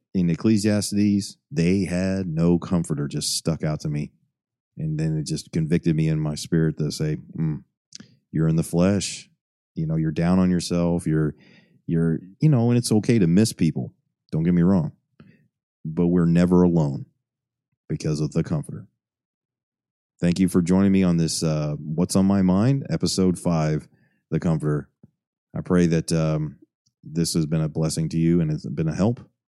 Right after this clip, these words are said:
Make sure you like, share, subscribe, and all that kind of stuff. But, um, love you in the Lord. Thank you. God bless you. And, um, I'll see you next time as we start a new series on First Timothy, if you're watching this before I start that series, okay? Love you in the Lord. God bless you.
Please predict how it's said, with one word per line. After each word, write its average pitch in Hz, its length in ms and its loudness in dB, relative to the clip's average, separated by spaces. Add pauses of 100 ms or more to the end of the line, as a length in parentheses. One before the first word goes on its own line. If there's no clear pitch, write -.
(480)
Make 82 100 -2
sure 90 160 2
you 82 100 4
like, 78 200 -2
share, 78 400 -4
subscribe, 76 480 -4
and 76 80 -4
all 73 100 -4
that 73 140 -6
kind 76 160 -6
of 69 80 -8
stuff. 76 340 -6
But, 78 240 -8
um, 73 260 -6 (680)
love 87 200 2
you 113 60 6
in 117 80 4
the 113 60 4
Lord. 110 360 2
Thank 85 220 0
you. 82 180 2
God 80 280 -2
bless 78 260 -2
you. 76 220 -4 (240)
And, 76 340 -4
um, 71 340 -8
I'll 80 120 -6
see - 160 -2
you 98 100 2
next 92 240 0
time 92 380 0
as 80 180 -4
we 80 80 -2
start 85 240 0
a 82 60 2
new 95 160 4
series 92 560 0
on 80 260 -2
First 113 320 -2
Timothy, 82 420 0 (360)
if 85 140 -4
you're 80 120 2
watching 82 320 0
this 80 140 -2
before 80 280 -4
I 78 40 -4
start 76 240 -4
that 78 100 -4
series, 73 420 -4
okay? 107 280 -2 (640)
Love 85 180 2
you 95 60 6
in 95 80 4
the 87 40 4
Lord. 80 220 2
God 78 220 -4
bless 76 200 -4
you. 76 140 -6